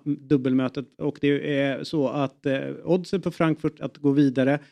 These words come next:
är tre komma noll fem. De är alltså inte favoriter att ta sig vidare i den här kvartsfina-,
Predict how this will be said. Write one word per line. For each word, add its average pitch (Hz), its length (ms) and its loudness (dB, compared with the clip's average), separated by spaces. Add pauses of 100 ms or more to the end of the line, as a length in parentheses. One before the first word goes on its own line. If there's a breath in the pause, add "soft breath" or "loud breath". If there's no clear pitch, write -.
(180 soft breath)
är 147 100 -4
tre 135 380 2
komma 135 140 -4
noll 131 220 0
fem. 127 320 -6
De 127 160 -2
är 135 60 -2
alltså 131 200 -8
inte 127 300 -2
favoriter 127 440 0
att 117 80 -4
ta 123 100 -4
sig 123 100 -6
vidare 117 260 -2
i - 20 -2
den 113 120 -2
här 113 100 -4
kvartsfina-, 120 500 -14